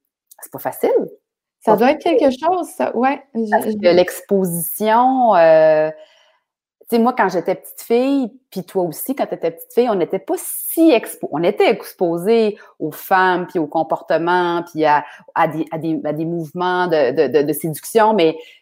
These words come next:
Speaker 1: tu sais, les petites filles, maintenant, ils, d'ailleurs, le fameux documentaire, là, qui s'appelle, comment déjà, j'oublie ? Le, pas Les Fillettes, les, euh, Les Mignonnes,
Speaker 2: Les Mignonnes.
Speaker 1: euh, sur Netflix, euh, nous met cette réalité en, en face, en fait, que les petites filles sont exposées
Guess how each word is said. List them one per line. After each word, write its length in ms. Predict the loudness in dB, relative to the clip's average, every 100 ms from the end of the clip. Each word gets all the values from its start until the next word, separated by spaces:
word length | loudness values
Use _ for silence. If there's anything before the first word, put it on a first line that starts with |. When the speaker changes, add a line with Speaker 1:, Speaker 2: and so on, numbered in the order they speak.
| _
Speaker 1:
tu 60 | 2
sais, 40 |
les 100 | 2
petites 180 | 0 -2
filles, 140 | 0 0
maintenant, 240 | 0 0
ils, 640 | 0 -2 -4 -4 -6 -4
d'ailleurs, 260 | 0 2 2
le 80 | 0
fameux 280 | -4 -4 -4
documentaire, 640 | -6 -4 -6 -2 0 2
là, 100 | 0
qui 100 | -4
s'appelle, 280 | -4 -2 -2
comment 180 | -4 -2
déjà, 200 | -2 -2
j'oublie ? 340 | -4 -6 -10 -6
Le, 160 | -4
pas 120 | 0 -2
Les 120 | -2
Fillettes, 400 | -2 2 2 0
les, 300 | -4 0 2
euh, 20 |
Les 120 | 2
Mignonnes, 400 | 2 4 4 4 2 -2
Speaker 2:
Les 80 | 0
Mignonnes. 340 | 2 2 0 2 4 4
Speaker 1:
euh, 40 | 2
sur 160 | 0
Netflix, 600 | 0 -2 -2 0 0 0 2
euh, 600 | 6 6 6 4 2 0
nous 160 | -4 -2
met 160 | 0
cette 180 | 0 -2
réalité 460 | -2 -4 -4 -2 -2
en, 160 | -2
en 120 | -4 -4
face, 180 | -4 -2
en 100 | -2
fait, 180 | -4 -4 0
que 180 | 0 -2
les 140 | -8 -8
petites 200 | -10 -4
filles 140 | -2
sont 160 | -2 -4
exposées 840 | -6 -8 -8 -6 -2 0 0